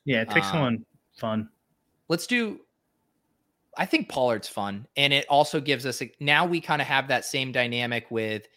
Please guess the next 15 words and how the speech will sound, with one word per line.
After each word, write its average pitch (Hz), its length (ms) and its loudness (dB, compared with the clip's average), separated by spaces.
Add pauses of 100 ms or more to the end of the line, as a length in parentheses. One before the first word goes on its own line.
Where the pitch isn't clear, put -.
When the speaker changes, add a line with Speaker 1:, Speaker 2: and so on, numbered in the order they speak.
Speaker 2:
Chase 139 320 0
Waddle, 117 600 0 (140)
Pollard, 123 460 0
Lamb, 113 580 -4 (260)
gives 123 220 -2
us 117 160 -6
two 131 300 -6
nice 120 340 -4 (100)
options 107 760 -4
at 110 220 -4
that 107 200 -4
second 107 360 -8
quarterback 101 500 -6
with - 140 -16
Kyler. 98 400 -8